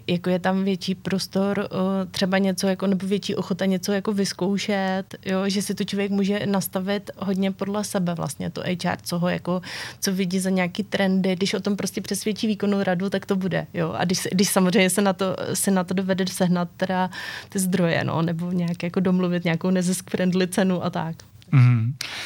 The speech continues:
Speaker 2: A myslíš, že v nezisku hraje výrazně větší roli solidarita, nebo i tady probíhá nějaké jako vnitro, v uvozovkách vnitrofiremní soupeření, takový to, že se lidi snaží jako prosadit a ukázat
Speaker 1: Jo.
Speaker 2: se a rozjet svůj třeba
Speaker 1: No.
Speaker 2: nějaký smysluplný projekt v rámci Člověka v tísni?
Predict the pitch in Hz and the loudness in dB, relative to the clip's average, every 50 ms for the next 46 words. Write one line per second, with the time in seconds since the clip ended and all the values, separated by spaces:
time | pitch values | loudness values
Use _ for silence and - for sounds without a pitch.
0 | - - - - - 127 120 117 117 120 120 - 139 127 127 127 117 123 120 113 | -12 -14 -10 -2 2 4 4 6 6 4 4 4 4 4 6 6 6 4 4 4
1 | 120 - - - 131 120 120 117 117 117 117 117 117 - - 127 117 117 117 120 | 2 0 2 2 4 4 4 4 4 4 4 2 0 0 0 2 2 4 4 6
2 | 113 120 120 117 117 113 - - 120 120 117 117 113 110 - 139 - - - 120 | 6 6 6 4 4 2 0 2 2 2 2 2 0 -2 -2 0 0 2 2 4
3 | 110 113 135 151 156 156 151 143 - 131 127 123 120 113 123 131 135 123 117 120 | 4 4 2 2 2 0 0 0 2 4 4 4 4 4 2 2 2 4 4 2
4 | 123 - 120 113 110 120 113 113 113 110 107 110 107 107 107 - 113 107 110 - | 2 2 0 2 2 2 2 2 2 2 2 2 0 0 0 2 2 2 2 2
5 | 123 113 110 113 113 110 - - 113 110 110 113 113 110 110 107 117 110 - - | 2 4 4 4 4 4 2 2 0 2 2 0 0 0 0 0 -2 -2 0 0
6 | 110 110 107 107 107 101 - 107 113 - 117 110 110 113 117 120 120 - 101 98 | 2 2 2 2 0 0 0 -2 0 0 2 2 4 4 4 4 2 0 -2 -2
7 | 110 - 113 117 117 110 110 107 107 101 107 95 - 107 107 104 - 107 104 110 | -2 0 0 2 2 2 2 0 0 0 -2 -4 -4 -6 -6 -4 -4 -4 -4 -4
8 | 107 104 120 - 120 110 107 107 110 - - 113 110 107 113 107 104 104 - 120 | -4 -4 -4 -4 -4 -4 -4 -4 -6 -4 -2 -2 -2 0 -2 -2 -2 -2 -4 -4
9 | - - 117 107 - - 120 113 110 113 107 107 104 - - - - 131 127 120 | -4 -2 -2 -2 -2 -2 -2 0 0 0 -2 -2 -4 -6 -6 -6 -6 -2 2 2
10 | 120 120 117 117 113 107 104 107 104 95 - 107 107 107 110 113 110 110 127 127 | 4 4 4 2 2 2 0 0 0 0 0 0 0 2 2 4 4 4 4 4
11 | 127 - - 120 120 117 113 113 117 - - - 117 113 113 110 101 - 113 113 | 2 2 2 2 4 4 2 0 -2 -2 0 2 4 6 6 4 4 4 2 2
12 | 113 - 117 113 - - 110 - 117 113 110 110 107 - 110 107 104 104 110 110 | 2 2 2 2 2 0 0 0 2 2 2 2 0 0 0 0 0 0 0 0
13 | 107 107 110 117 - 123 - 113 107 107 - 113 110 - - 117 113 - - 107 | 0 0 0 -2 -4 -4 -4 -2 -2 -2 -2 -4 -4 -4 -6 -6 -6 -4 -4 -4
14 | 104 117 | -4 -4